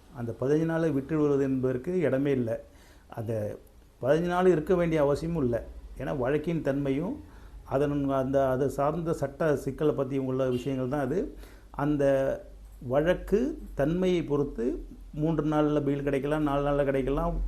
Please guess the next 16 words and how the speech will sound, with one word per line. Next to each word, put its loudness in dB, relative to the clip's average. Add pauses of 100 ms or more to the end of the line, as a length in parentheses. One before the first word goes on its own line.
(160)
பதினஞ்சு 4
நாள்ல 4
கிடைக்கலாம், 2
இருபது 2
நாள்ல 2
கிடைக்கலாம், 2
முப்பது 0
நாள்ல 0
கிடைக்கலாம், 0
ஒரு 2
மாசத்துல -2
கிடைக்கலாம், 0
ரெண்டு 0
மாசத்துல -2
கிடைக்கலாம். -6 (480)
ஆனால் -2